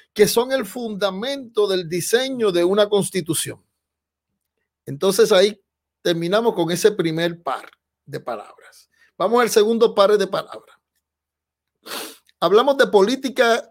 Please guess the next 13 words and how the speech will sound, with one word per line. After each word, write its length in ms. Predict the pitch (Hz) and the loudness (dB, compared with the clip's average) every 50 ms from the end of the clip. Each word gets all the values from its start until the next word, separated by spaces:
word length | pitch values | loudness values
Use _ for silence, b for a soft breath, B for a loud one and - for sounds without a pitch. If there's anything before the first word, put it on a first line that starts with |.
| _ _ - | _ _ -6
y 140 | - 190 - | -6 -4 0
partido. 580 | - 165 151 147 - - 190 170 131 127 - - | 2 0 0 0 -2 -4 -4 -4 -4 -6 -10 -12
Mire, 260 | 147 165 147 139 - | -10 -8 -8 -8 -6
la 160 | 147 160 160 165 | -6 -6 -4 0
política 580 | 196 202 226 285 285 - 277 233 240 240 226 | 0 0 0 0 -2 -6 -8 -4 -2 0 0
nace 360 | 214 220 233 226 - 247 240 | 2 0 0 0 2 2 2
de 100 | 226 202 190 | 2 2 2
la 140 | 180 175 - | 2 2 2
palabra 520 | 175 180 190 208 214 214 208 208 208 - | 2 4 6 6 6 6 4 2 2 2
polis, 440 | - 233 226 190 131 - - - - | 2 4 4 4 2 -4 -10 -12 -8
que 120 | - 151 | -6 -6
significa 540 | - 160 147 151 143 - 196 196 185 233 214 | -6 -6 -10 -10 -8 -6 -8 -6 -2 -2 -2
Estado. 680 | - - 147 - - _ - 190 160 131 - - _ | -2 -2 -10 -10 -12 _ -8 -8 -8 -8 -10 -14 _